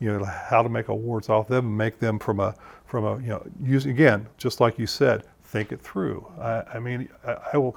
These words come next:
tell you, it's amazing how many meetings I've sat in where people might be briefing, a, even briefing a three or four star,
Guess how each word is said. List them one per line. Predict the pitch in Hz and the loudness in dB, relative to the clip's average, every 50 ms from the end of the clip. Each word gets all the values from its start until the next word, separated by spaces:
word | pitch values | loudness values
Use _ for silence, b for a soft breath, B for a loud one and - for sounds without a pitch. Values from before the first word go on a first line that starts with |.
| - | -10
tell | - - - 160 156 151 | -8 -2 2 2 4 4
you, | 131 113 110 107 | 4 2 2 0
it's | 107 - - | -2 -4 -8
amazing | 107 113 123 131 139 131 123 117 | -6 -4 0 0 0 0 0 0
how | 101 127 131 | 0 2 2
many | 127 123 120 | 2 0 -2
meetings | 113 120 120 123 117 110 | -2 -2 -2 -2 -2 -2
I've | 113 107 104 - | -4 -4 -4 -6
sat | - - 135 135 143 139 110 | -6 -2 2 4 4 4 2
in | 104 98 101 101 101 104 - b b b b b b b b | 0 -4 -4 -6 -6 -8 -12 b b b b b b b b
where | - 117 104 | -6 -6 -4
people | - - 131 123 - 117 | -2 0 -2 0 2 4
might | 117 120 123 117 | 4 4 4 4
be | 120 117 113 | 2 -4 -4
briefing, | 104 113 117 123 123 - - 117 110 | -2 0 0 0 0 0 -2 -4 -2
a, | 107 104 - | -2 -4 -4
even | 143 123 120 117 113 110 | -4 -4 -4 -4 -4 -2
briefing | 113 123 120 - 117 110 | 0 0 0 0 -2 -4
a | 98 | -4
three | - - - 120 120 | -4 -4 -4 0 2
or | 113 110 110 | 2 0 0
four | - - 120 120 127 - | -2 -2 0 0 0 -2
star, | - - 113 107 107 107 104 104 107 - | -2 -2 0 2 4 4 4 4 2 0